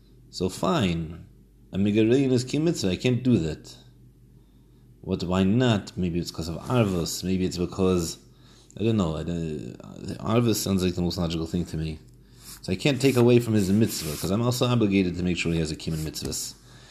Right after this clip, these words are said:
But I can't, I can't detract from his schar. Since when, when do we ever find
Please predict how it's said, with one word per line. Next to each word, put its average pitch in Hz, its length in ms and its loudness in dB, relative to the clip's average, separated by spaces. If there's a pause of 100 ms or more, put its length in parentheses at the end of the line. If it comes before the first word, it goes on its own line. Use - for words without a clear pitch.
(480)
But 82 120 -4
I 85 60 0
can't, 139 320 -2
I 90 80 0
can't 117 260 -2
detract 95 460 -2
from 85 120 -6
his 78 120 -4
schar. 156 840 -4
Since 101 240 -6
when, 135 320 -2 (200)
when 143 260 0
do 135 80 -2
we 135 160 2
ever 123 240 0
find 92 760 -2